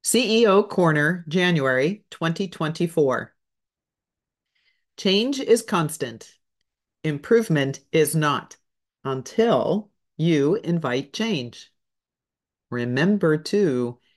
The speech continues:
it's worth it when you love it. Yes, I wrote that. This is Janet M. Harvey, C E O of Invite Change, and the author of the book to be released January ninth,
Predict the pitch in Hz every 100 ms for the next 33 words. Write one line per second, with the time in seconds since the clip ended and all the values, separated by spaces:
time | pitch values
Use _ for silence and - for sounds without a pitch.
0 | _ _ - 147 - 165 226 226 127 151
1 | - _ _ 127 127 127 135 151 135 113
2 | - _ _ _ _ _ _ _ _ _
3 | _ _ 135 147 147 147 - - 139 147
4 | 127 123 123 123 - - - _ _ _
5 | - 139 185 175 175 170 170 170 165 151
6 | 147 170 190 156 165 160 156 160 165 156
7 | 165 - 139 117 151 - _ _ _ _
8 | _ _ _ 180 220 269 220 156 160 160
9 | 226 311 _ 151 151 170 165 160 165 -
10 | - 143 131 139 175 143 139 - - 127
11 | 123 123 120 120 143 339 -